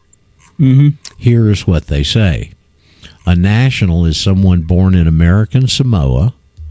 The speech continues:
Speaker 2: Swains Island,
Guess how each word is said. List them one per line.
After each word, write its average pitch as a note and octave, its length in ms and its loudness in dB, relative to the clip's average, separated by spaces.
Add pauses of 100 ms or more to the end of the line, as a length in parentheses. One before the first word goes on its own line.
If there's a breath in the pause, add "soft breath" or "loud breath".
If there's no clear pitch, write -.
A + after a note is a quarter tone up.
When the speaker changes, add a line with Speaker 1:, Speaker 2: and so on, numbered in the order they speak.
(360 loud breath)
Speaker 2:
Swains A2 1120 0 (120)
Island, E2+ 920 -2